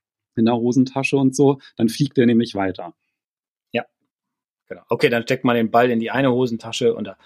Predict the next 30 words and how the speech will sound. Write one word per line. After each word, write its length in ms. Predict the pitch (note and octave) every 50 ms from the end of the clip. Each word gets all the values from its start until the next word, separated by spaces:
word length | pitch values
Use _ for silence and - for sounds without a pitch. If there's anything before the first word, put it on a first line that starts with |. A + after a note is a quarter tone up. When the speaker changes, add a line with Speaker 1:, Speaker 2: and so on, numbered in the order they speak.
| _ - _ _ _
Speaker 2:
in 100 | - B2+
die 60 | B2
Jackentasche, 560 | B2 D#3 D#3 - D#3 B2+ - B2 B2 - A#2+ A2
wenn 80 | A2
man 120 | A2+ A2+ A2+
dann 120 | A2 A2
noch 120 | A2+ G#2+
eine 100 | G2 A2
Jacke 260 | G#2+ A#2 A#2+ - - A2+
anhat. 280 | G#2+ G#2+ G#2 - -
Also 180 | E3+ D3 C3 A#2+ - - - - - - - - -
ich 80 | - -
glaube 260 | - B2+ B2 C3 B2+
aber, 240 | A#2+ A#2 A#2+ A#2+ A2+
wir 60 | B2
spielen 240 | A#2+ - - C3 B2+
ja 100 | B2 A#2+
keine 240 | - - A#2+ A#2+ A#2
Turniere 420 | - - A#2+ A#2 B2 C3+ B2 C3
im 140 | A#2+ A#2 A2
Winter, 220 | B2 A#2+ A#2 A2+
von 180 | G#2+ - A2+ A2
daher, 360 | G#2 G#2+ G#2+ G#2+ G#2 A#2+ A#2+
oder 180 | A#2 A2+ G#2+ -
zumindest 340 | - A#2 A2+ A2+ A2+ A2+ -
keine 200 | - A2 G#2+ G#2+
vorgabewirksamen 920 | - - B2 A#2+ B2+ A#2 A2+ A2+ A2+ G#2 A2 A#2 A#2 - - A#2+ A2 A2
Turniere, 420 | G#2 - A2 A2 A2 A2 G#2+ G#2 G2
von 180 | - - G2+
daher 400 | F#2+ G#2 G2+ G2 G2 G2 F#2+ F#2+